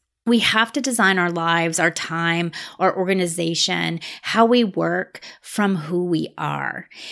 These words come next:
And so often what I see is that people are trying to use other people's techniques or strategies or tips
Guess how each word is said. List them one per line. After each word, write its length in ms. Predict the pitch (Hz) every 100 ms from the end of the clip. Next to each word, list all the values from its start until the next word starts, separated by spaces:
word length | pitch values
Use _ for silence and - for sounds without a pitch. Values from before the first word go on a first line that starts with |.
| - - -
And 140 | 202
so 400 | - - 240 262
often 680 | 269 196 185 - 180 170 165
what 140 | 170
I 80 | 170
see 420 | 170 - 180 175
is 120 | - -
that 180 | -
people 400 | - 208 208 202
are 160 | 185 170
trying 340 | - 170 165
to 160 | 165 170
use 240 | 165 160 -
other 180 | 190 208
people's 380 | 208 202 190 180
techniques 580 | - 156 202 226 226 -
or 100 | -
strategies 680 | - 190 190 180 196 185
or 80 | -
tips 500 | 151 - 214 214 -